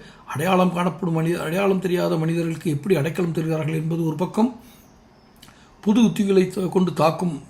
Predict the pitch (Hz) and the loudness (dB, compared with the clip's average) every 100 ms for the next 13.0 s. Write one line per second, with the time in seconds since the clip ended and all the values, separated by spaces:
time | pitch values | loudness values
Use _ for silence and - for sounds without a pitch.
0 | - - 165 165 156 151 147 135 123 - | -10 -2 0 2 2 2 -2 -4 -8 -12
1 | - - - 147 185 233 214 185 165 147 | -20 -20 -8 2 4 6 4 2 2 0
2 | 165 156 156 156 147 - 165 185 185 165 | 2 2 2 0 -4 -4 0 0 0 0
3 | 156 147 139 135 - - - - 156 208 | 0 -2 -2 -6 -8 -20 -20 -4 4 6
4 | 190 139 - - 262 262 220 185 190 185 | 6 2 -2 -2 0 2 2 4 4 4
5 | 160 156 196 165 147 170 202 190 143 135 | 0 0 0 0 0 2 4 4 0 -4
6 | 113 113 - - - _ _ - _ _ | -8 -10 -14 -20 -20 _ _ -20 _ _
7 | _ _ _ _ - - 165 156 147 185 | _ _ _ _ -20 -4 0 0 2 2
8 | 170 151 147 143 139 160 143 135 131 123 | 2 0 0 0 -2 -2 -4 -8 -8 -8
9 | 196 277 - - - _ - 170 190 180 | -8 -10 -14 -20 -20 _ -8 -2 0 0
10 | 165 - - 139 208 381 269 202 180 156 | 0 -6 -12 -10 -8 -4 0 2 2 0
11 | 131 117 120 117 131 139 110 113 - 110 | -6 -8 -10 -8 -8 -6 -8 -10 -12 -12
12 | 101 - _ _ - 131 - 113 98 | -16 -20 _ _ -10 -10 -8 -12 -14